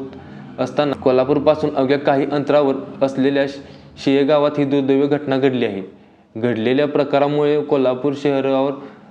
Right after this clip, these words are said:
शोककाळ पसरले आहे. त्या पार्श्वभूमीवर पोलीस यंत्रणा सतर्क झाली असून,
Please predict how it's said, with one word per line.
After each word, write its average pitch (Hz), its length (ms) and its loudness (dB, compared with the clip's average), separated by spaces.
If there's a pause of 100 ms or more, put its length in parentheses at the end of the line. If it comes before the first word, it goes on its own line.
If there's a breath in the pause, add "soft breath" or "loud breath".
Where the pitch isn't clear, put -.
(480 loud breath)
शोककाळ 143 420 2
पसरले 143 420 0
आहे. 117 200 0
त्या - 380 -2
पार्श्वभूमीवर 143 840 2
पोलीस 135 600 -2
यंत्रणा 135 520 -2 (420 loud breath)
सतर्क 131 340 2
झाली 139 320 2
असून, 139 380 0